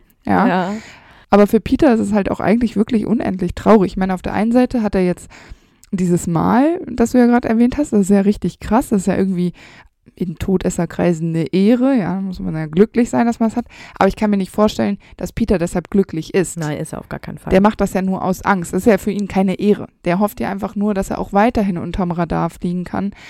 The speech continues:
Speaker 2: Und ich könnte mir auch vorstellen, dass diese Aufgabe der Spionage für ihn vielleicht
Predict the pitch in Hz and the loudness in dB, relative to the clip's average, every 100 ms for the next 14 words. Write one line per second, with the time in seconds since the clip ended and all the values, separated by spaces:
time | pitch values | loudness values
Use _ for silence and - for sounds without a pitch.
0 | - - 208 269 247 226 214 - 247 - | -20 -8 -2 -2 2 2 2 2 2 2
1 | 196 180 - 175 170 208 165 - 175 170 | -2 -4 -6 -6 0 2 2 2 2 2
2 | 170 170 - 196 180 175 220 220 220 - | 0 -2 -2 -2 0 2 2 0 -4 -2
3 | 208 202 - - - - 220 226 277 - | -2 -2 -6 -20 -20 -4 2 2 2 -6